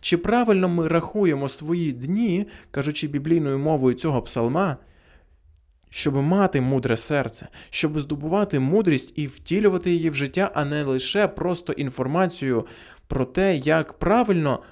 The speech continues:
але самому при цьому так не жити? Ось ці питання я би хотів підняти в контексті цього псалму. Вони залишаються без відповіді, тому що я не можу відповісти за вас.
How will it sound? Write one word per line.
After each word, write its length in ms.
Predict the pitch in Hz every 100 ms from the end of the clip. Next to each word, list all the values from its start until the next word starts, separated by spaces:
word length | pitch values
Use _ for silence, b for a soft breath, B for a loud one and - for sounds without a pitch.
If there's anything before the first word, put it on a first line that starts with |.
| B B _
але 320 | - 139 143
самому 460 | 135 151 165 165 139
при 120 | 131
цьому 440 | - 143 131 117 - _
так 220 | 123 -
не 140 | 123
жити? 380 | 120 117 104 - - _ - _ _ _ _ _ _ _ - B B
Ось 300 | - 175 -
ці 220 | - 233 208
питання 480 | 147 - 185 151
я 160 | 131 107
би 100 | 107
хотів 300 | - - 131
підняти 500 | - 120 143 180 165
в 60 | -
контексті 440 | 127 156 151 131
цього 280 | - 147 135
псалму. 600 | - - 131 95 87 139 B B B
Вони 180 | 175 226
залишаються 560 | 196 190 226 220 202
без 220 | 170 156 147
відповіді, 440 | 220 - 139 131
тому 220 | 135 180
що 180 | 170 165
я 260 | 147 185 175
не 120 | 156
можу 320 | 170 196 139
відповісти 560 | 131 - 139 170 - 127
за 180 | 131
вас. 480 | 107 135 131 - -